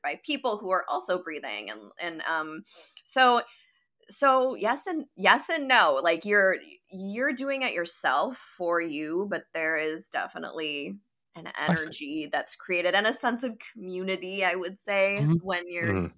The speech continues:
Speaker 1: doing the same activity all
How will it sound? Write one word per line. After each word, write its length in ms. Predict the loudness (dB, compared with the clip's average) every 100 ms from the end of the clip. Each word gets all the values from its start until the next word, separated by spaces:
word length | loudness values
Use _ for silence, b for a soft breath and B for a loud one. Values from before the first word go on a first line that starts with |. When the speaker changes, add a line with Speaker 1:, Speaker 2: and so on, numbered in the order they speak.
| _ -6
Speaker 1:
doing 480 | -2 0 0 -2
the 120 | -4 -4
same 600 | -6 -10 -4 -2 -2 0
activity 720 | -4 -4 -10 -10 -10 -10 -12 -4
all 500 | -4 -2 -4 -6